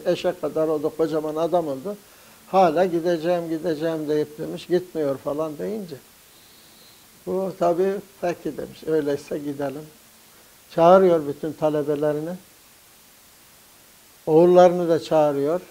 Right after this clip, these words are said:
hepsini. Bütün üzerindeki mirası ona şey ediyor, taksim ediyor.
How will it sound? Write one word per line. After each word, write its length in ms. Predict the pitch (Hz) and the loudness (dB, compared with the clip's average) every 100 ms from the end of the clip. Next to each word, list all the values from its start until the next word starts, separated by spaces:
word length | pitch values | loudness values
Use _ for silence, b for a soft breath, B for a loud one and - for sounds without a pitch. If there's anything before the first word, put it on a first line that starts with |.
| - | -12
hepsini. 480 | 147 - - 147 160 190 - _ - | -10 -10 -10 -8 -8 -12 -18 _ -12
Bütün 340 | 156 151 208 190 | -12 -2 0 0
üzerindeki 720 | 151 175 170 165 160 160 160 | 0 0 0 -2 -4 -4 -4
mirası 580 | 156 156 151 - 180 180 170 | -2 0 -2 -2 -6 -6 -8
ona 240 | 151 156 | -6 -6
şey 260 | 147 156 139 | -4 -2 -2
ediyor, 260 | 110 113 - _ _ _ _ _ | -4 -14 -20 _ _ _ _ _
taksim 340 | 165 - - | -2 0 -6
ediyor. 340 | 156 123 110 | -6 -8 -14